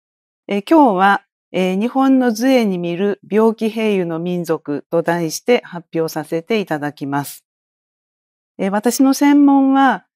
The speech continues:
えー、民族学、えー、そして文化人類学で、えー、日本やミクロネシアのパラオを中心に、えー、出産、お産がどんな風に変わってきたかということをフィールドワークから明らかにしています。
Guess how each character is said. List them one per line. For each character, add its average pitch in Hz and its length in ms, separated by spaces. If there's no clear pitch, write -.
え 208 200
ー、 - 20
民 240 240
族 233 300
学、 165 580
え 165 140
ー、 170 40
そ 202 160
し - 120
て 196 180
文 190 260
化 196 140
人 208 300
類 196 200
学 160 360
で、 160 320
え 196 200
ー、 202 40
日 240 80
本 208 300
や 202 220
ミ 196 120
ク 202 120
ロ 208 100
ネ 233 140
シ 226 160
ア 190 60
の 175 120
パ 226 200
ラ 233 160
オ 185 160
を 160 100
中 180 260
心 185 380
に、 226 280
え 180 200
ー、 - 20
出 196 200
産、 185 520
お 175 80
産 214 360
が 240 200
ど 214 180
ん 247 60
な 262 100
風 262 200
に 220 120
変 190 120
わ 185 80
っ 180 100
て 185 140
き - 80
た 165 180
か - 240
と 233 120
い 226 100
う 226 80
こ 240 140
と 208 180
を 180 180
フ 196 60
ィ 190 60
ー 185 60
ル 185 60
ド 185 140
ワ 185 160
ー 170 60
ク 165 100
か 240 160
ら 185 320
明 170 60
ら 156 140
か - 140
に 202 140
し - 80
て 170 160
い 156 80
ま 143 200
す。 - 140